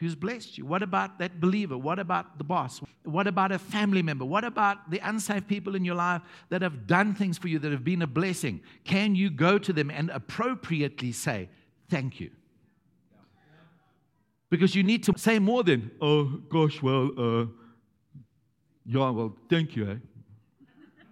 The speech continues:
I'm not very good with words. Well, learn.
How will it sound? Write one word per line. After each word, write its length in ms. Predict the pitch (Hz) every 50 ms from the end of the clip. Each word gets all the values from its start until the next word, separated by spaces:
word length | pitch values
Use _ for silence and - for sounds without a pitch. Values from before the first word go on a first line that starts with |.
| - - - - - - - - - - _ _ _ -
I'm 140 | - 123 135 156
not 140 | 175 175
very 260 | 131 127 175 180 160 143
good 200 | 123 160 160 143
with 160 | 156 143 -
words. 280 | 147 143 123 110 -
Well, 120 | 147 165 160
learn. 360 | 175 214 214 147 90 98